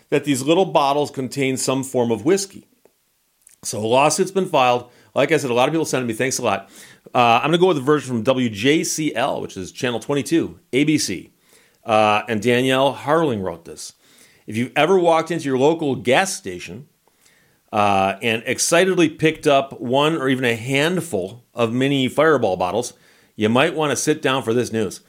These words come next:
And by the way, uh, that's probably the start of many sad evenings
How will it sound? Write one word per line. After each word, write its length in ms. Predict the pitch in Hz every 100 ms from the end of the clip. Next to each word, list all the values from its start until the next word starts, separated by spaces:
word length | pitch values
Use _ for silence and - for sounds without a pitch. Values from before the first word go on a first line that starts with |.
| _ _ -
And 200 | 127 123
by 160 | 165
the 100 | 190
way, 360 | 151 143 110 92 _ _ -
uh, 280 | 120 117 117
that's 260 | 131 135
probably 420 | - 165 180 220
the 80 | 170
start 480 | 127 - 139 135 135
of 120 | 107
many 240 | 120 143 117
sad 400 | - 123 120 123
evenings 460 | 113 98 85 -